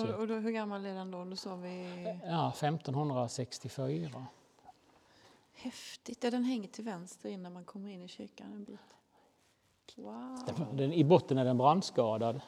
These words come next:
Speaker 2: Mm.
Speaker 1: Så det är ju ett gott, <laughs> gott tecken om man tänker sig så. Men, men, eh, det, det är ju ingen, egentligen som,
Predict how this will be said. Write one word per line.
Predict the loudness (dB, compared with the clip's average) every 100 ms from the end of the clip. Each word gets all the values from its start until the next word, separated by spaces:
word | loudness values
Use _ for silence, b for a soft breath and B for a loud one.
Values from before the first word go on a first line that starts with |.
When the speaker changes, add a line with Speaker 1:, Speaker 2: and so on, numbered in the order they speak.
| -6
Speaker 2:
Mm. | -4 -2 -4 -6 -10 B B B B B B
Speaker 1:
Så | 2
det | 6
är |
ju | 8 6
ett | 6
gott, | 6 6 4 -4
<laughs> |
gott | 6 8 8
tecken | 4 2 -2 0
om | 2
man | 2
tänker | 0 0 0
sig | -4 -6
så. | -2 0
Men, | 0 -2 B B B 2
men, | 4 6
eh, | 6 6 6 4
det, |
det | 4 8
är | 8
ju | 8
ingen, | 6 4 4
egentligen | 4 4 4 2 2
som, | 2 0